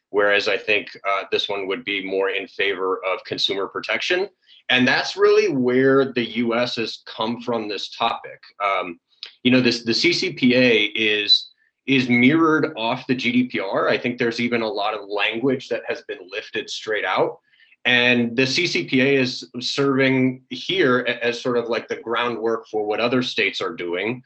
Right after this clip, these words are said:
Because, you know, hey, if it works in one state and nobody complains too much, and th-, then maybe it will work elsewhere. Uh, but to that end, obviously here in the States, we've got all different cultures and peoples.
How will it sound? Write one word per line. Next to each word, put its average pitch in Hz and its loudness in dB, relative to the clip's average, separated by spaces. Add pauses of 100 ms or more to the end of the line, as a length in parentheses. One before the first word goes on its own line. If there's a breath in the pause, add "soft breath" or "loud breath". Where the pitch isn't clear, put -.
(320 soft breath)
Because, 147 4
you 196 4
know, 170 6
hey, 143 4
if 107 -2
it 127 2
works 156 4
in 147 2
one 135 6
state 139 0
and 135 0
nobody 113 -2
complains 127 -4
too 123 -6
much, 120 -4
and 120 -4
th-, 131 -2
then 131 4
maybe 110 0
it 117 -2
will 120 -2
work 120 2
elsewhere. 104 -2 (440 loud breath)
Uh, 127 4
but 147 0
to 247 8
that 151 6
end, 160 2
obviously 151 0
here 147 0
in 135 0
the 131 -4
States, 139 -2
we've 131 -6
got 127 -2
all 120 -2
different 120 -6
cultures 156 -2
and 113 -6
peoples. 147 -4